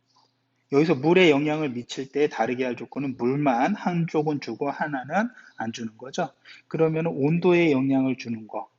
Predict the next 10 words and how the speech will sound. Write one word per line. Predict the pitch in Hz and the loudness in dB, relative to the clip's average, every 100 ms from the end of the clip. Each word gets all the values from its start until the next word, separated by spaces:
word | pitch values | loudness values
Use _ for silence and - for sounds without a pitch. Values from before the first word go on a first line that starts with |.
| _ _ | _ _
그러면 | - 113 117 120 | -16 -8 -6 -2
다르게 | - 113 120 123 | 0 2 2 0
할 | 117 113 | -2 -4
조건은 | - 110 - 120 180 233 - _ _ - | -8 -14 -12 -4 0 0 -2 _ _ -8
온도죠. | 120 117 110 98 - - _ _ _ _ _ _ _ _ _ _ _ _ _ _ | -6 -6 -8 -14 -18 -20 _ _ _ _ _ _ _ _ _ _ _ _ _ _
그렇죠? | - 120 - 196 240 - _ _ _ _ | -8 -8 0 0 0 -6 _ _ _ _
그래서 | - 117 | -6 -6
한쪽은, | 135 185 190 185 170 135 170 254 294 _ _ - | -2 0 0 0 -2 -2 0 -2 -4 _ _ -12
음, | 123 117 131 | -6 -6 -4
온도를 | 123 135 139 123 117 135 247 | -2 0 0 0 0 0 0